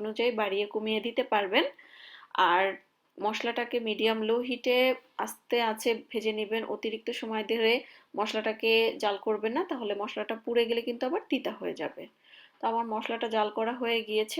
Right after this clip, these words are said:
মশলাটাকে নামিয়ে সরাসরি কেটে রাখা আমের মধ্যে দিয়ে দিলাম। আমের মধ্যে দেওয়ার পরে এবার আমের সাথে খুব ভালোভাবে নেড়েচেড়ে একটু মিশিয়ে নিতে হবে। আমের মধ্যে যখন মেশাবেন ওই পর্যায়ে মনে হবে তেল মশলা সবই একটু কম কম, কিন্তু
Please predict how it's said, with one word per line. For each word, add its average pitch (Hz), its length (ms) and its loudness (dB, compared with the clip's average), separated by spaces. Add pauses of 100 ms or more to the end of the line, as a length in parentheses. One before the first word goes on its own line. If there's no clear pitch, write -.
(100)
মশলাটাকে 220 440 -6 (120)
নামিয়ে 208 360 -2
সরাসরি 214 500 -2
কেটে 208 280 -2
রাখা 196 220 -6 (100)
আমের 196 240 -4
মধ্যে 214 300 -2
দিয়ে 233 180 0
দিলাম। 254 220 0 (880)
আমের 233 260 0
মধ্যে 240 260 -4 (160)
দেওয়ার 220 320 0
পরে 247 140 2 (100)
এবার 214 160 2 (160)
আমের 220 220 -6
সাথে 247 160 -6 (120)
খুব 220 120 -8 (100)
ভালোভাবে 214 440 0 (100)
নেড়েচেড়ে 208 400 2 (100)
একটু - 180 -6 (120)
মিশিয়ে 220 380 -4
নিতে 185 280 -4
হবে। 180 220 -4 (720)
আমের 240 240 0
মধ্যে 254 200 -2 (100)
যখন 220 240 -2 (100)
মেশাবেন 226 400 0 (140)
ওই 240 100 2 (100)
পর্যায়ে 233 380 -2
মনে 220 200 -4
হবে 233 200 -2 (160)
তেল 226 180 0 (100)
মশলা 226 280 -4 (100)
সবই 214 300 -2
একটু - 140 -4 (160)
কম 233 140 6 (120)
কম, 294 140 2 (380)
কিন্তু 220 220 -2